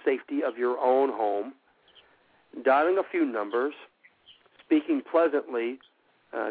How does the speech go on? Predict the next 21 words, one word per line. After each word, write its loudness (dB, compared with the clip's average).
to 2
a 4
person, -2
uh, -2
by 0
telephone 0
and -8
getting -2
the -4
word 0
about -2
the, -4
out 0
about -4
the -4
Appleseed -8
program -6
to -20
ten 0
thousand 0
people, -4